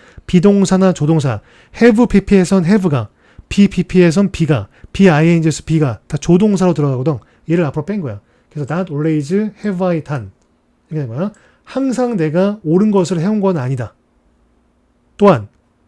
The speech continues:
역시 내가 완전히 자랑스러워하는 것도 아니다. 됐지? 그러니까 I am completely pride인데 M이 원래 당연히 I 다음에 나온 건데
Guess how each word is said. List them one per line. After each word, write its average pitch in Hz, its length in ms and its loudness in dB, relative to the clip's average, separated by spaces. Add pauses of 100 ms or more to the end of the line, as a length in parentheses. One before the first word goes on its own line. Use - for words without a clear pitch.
역시 156 400 -2 (640)
내가 180 460 -2 (520)
완전히 214 720 -2
자랑스러워하는 180 680 -2
것도 170 220 -4
아니다. 120 340 -8 (1500)
됐지? 147 280 -6 (220)
그러니까 - 260 -8 (180)
I 170 260 0
am 220 380 2 (720)
completely 220 580 0
pride인데 160 600 -4
M이 180 240 0
원래 165 220 -2
당연히 160 720 -4 (200)
I 170 320 0
다음에 160 340 -2
나온 127 200 -4
건데 131 360 -6